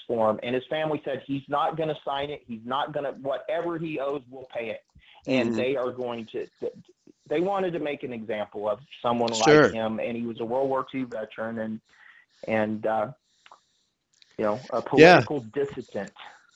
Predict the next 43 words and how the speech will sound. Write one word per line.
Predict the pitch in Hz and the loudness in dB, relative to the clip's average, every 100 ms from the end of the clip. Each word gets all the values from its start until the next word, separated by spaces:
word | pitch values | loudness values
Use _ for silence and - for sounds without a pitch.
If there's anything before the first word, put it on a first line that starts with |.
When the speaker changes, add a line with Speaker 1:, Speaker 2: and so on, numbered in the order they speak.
| _ - | _ 0
Speaker 2:
Yeah, | 123 135 110 | 4 4 2
yeah, | 123 131 | 2 4
he | 123 123 185 | 4 6 8
Speaker 1:
We | |
Speaker 2:
was | 135 | 8
Speaker 1:
have | 151 | 10
Speaker 2:
holding | 156 180 165 | 8 10 8
Speaker 1:
become | 156 143 | 10 10
the | 135 | 12
Speaker 2:
identity | 147 175 185 | 12 12 12
Speaker 1:
Soviet | 185 | 12
Speaker 2:
meetings | 185 190 190 190 175 | 12 12 12 10 8
and | 139 | 8
Speaker 1:
Union. | 147 156 | 8 10
Speaker 2:
anti-tax | 151 139 143 135 - | 8 10 8 8 6
meetings, | 127 120 107 101 - - - - - - - | 4 4 4 2 0 -4 -14 -18 -16 -6 4
and, | 120 117 117 | 6 8 8
uh, | 110 | 8
some | 107 143 143 131 | 8 8 6 6
Jew | 101 147 151 147 151 | 8 10 12 10 8
at | 123 123 - | 8 6 6
the | 120 110 | 4 8
I | 123 | 8
R | 135 127 | 10 10
S, | 135 117 101 - - - - _ - - - - - | 10 10 10 8 8 4 -4 _ -20 -20 -20 -20 -6
uh, | - 101 | 2 2
took | - - | 4 4
a | 135 | 4
disliking | 123 139 - 139 131 117 | 4 4 6 6 6 2
to | - 120 | 2 2
him, | 101 104 101 101 | 6 4 4 2
and | 101 | 2
he's | 117 131 110 | 4 4 4
the | 117 | 4
one | 113 | 4
who | 107 110 | 4 4
initiated | 104 123 123 123 107 104 95 | 4 4 4 4 4 4 2
all | 101 110 | 2 4
this | 107 - | 2 2
action | 110 117 - 104 | 0 0 0 -2
against | 92 85 113 - | 0 2 4 2
Gordon | 95 92 87 | -2 -4 -6
Kahl. | - 90 80 85 | -8 -8 -8 -10